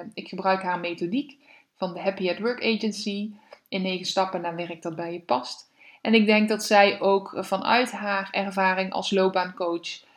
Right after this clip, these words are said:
vast iets heel interessants met me, met ons te delen heeft. En, ehm, ja, zo heb ik nog een lijstje met namen van mensen die ik dus wil interviewen voor de podcast.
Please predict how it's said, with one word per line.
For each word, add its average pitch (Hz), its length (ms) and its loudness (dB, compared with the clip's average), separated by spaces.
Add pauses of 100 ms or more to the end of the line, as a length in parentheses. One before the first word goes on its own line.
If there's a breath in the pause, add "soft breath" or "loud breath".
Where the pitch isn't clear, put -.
(220 soft breath)
vast 269 380 -2
iets 220 320 -2
heel 214 220 0
interessants 190 600 -4
met - 140 -6
me, 180 460 -6
met 190 180 -2
ons 190 220 -6
te 175 100 -4
delen 170 360 -4
heeft. 175 400 -16 (540 loud breath)
En, 190 420 0
ehm, 180 460 -10 (220)
ja, - 320 -4
zo 233 180 2
heb 269 120 6
ik 269 100 0
nog 269 140 6
een 262 120 8
lijstje 262 360 6
met 226 180 2
namen 226 440 2
van 208 160 0
mensen 220 400 0
die 196 200 -2
ik 180 60 -12
dus 190 180 -2
wil 185 160 -4
interviewen 196 680 2
voor 247 220 4
de 269 100 -2
podcast. 190 760 -6